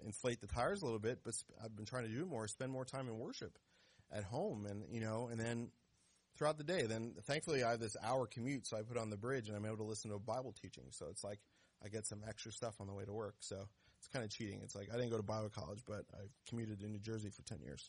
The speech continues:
So, <laughs> so I'm just kidding. I just, I was, you know, I always thought it was funny, but it's not. But, um,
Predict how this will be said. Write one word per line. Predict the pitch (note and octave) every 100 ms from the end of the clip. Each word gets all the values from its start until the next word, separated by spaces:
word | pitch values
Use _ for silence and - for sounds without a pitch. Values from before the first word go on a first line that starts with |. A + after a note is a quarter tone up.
| -
So, | - A2+ -
<laughs> | A#3+ - D#3 - B2 - - - - F#3+ D#3+ -
so | A2
I'm | G2+ G#2+ - A2
just | G2+ -
kidding. | G2 G#2 - - - - - - - -
I | C3
just, | C#3 D#3+
I | F#3
was, | E3+ - B2
you | A2+
know, |
I | G2
always | G#2
thought | G#2+
it | F#2+
was | -
funny, | - - _
but | E2+
it's | E2+ -
not. | A1 _ _ _ _
But, | G2 A2+
um, | A2